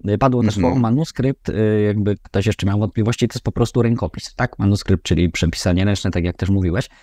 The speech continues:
Speaker 1: Y, okej, y, czyli, y, te rzeczy, które nam opowiedziałeś, no nie brzmi, że jakbyś nam objawiał jakiś tutaj tajny, y, spisek dotyczący historii tekstu, y, Nowego Testamentu. Mówisz, jakby to było coś, y, powszechnie dostępnego. Zresztą ta strona tutaj z Biblii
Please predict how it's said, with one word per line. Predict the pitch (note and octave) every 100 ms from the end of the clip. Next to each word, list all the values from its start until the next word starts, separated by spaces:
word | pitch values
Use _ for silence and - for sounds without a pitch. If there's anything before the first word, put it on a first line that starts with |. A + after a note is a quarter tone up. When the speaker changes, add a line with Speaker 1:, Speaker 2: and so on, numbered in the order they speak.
| _ -
Speaker 1:
Y, | G2+ F#2+
okej, | C3 A2 - _ _ -
y, | G#2 G2+
czyli, | - D3+ E3 -
y, | A2+ A2 - _ -
te |
rzeczy, | F3+ A3 C#3+
które | B2 A2+
nam | G#2+
opowiedziałeś, | G#2+ A#2+ A#2 G#2+ F2+ A#2+ B2
no |
nie | A#2+ C#3+
brzmi, | B2+ A#2 G#2+
że |
jakbyś | G2+ G2+
nam | G#2 G2+
objawiał | G2+ A2+ A2 G2+
jakiś | G2 G#2
tutaj | - G2 G2+
tajny, | - A2 G2 G2+ G2+ A#2 G2+
y, |
spisek | F#2+ - C3 F#2 F2
dotyczący | F2+ G2+ - G2 - F#2+
historii | - A2+ G#2 G2+ F#2+
tekstu, | G2+ - F2 - - _ -
y, | F#2 F#2+ F#2 F#2
Nowego | G2+ G#2+ G#2
Testamentu. | G2 G#2+ G#2+ G2 F2+ F2
Mówisz, | G#2+ G#2 G#2
jakby | G2 F#2+ G2
to | G2
było | G2+ G2
coś, | G2+ F#2+ -
y, | F2+
powszechnie | G#2+ - A2+ A#2
dostępnego. | G2 - A2 - G2+ F#2+
Zresztą | F2+ F#2+ - G2
ta | F#2+ F#2+
strona | - G#2+ G#2 F2+ F2+
tutaj | - F2+ F#2 F#2
z | -
Biblii | F#2 G2 F#2 F#2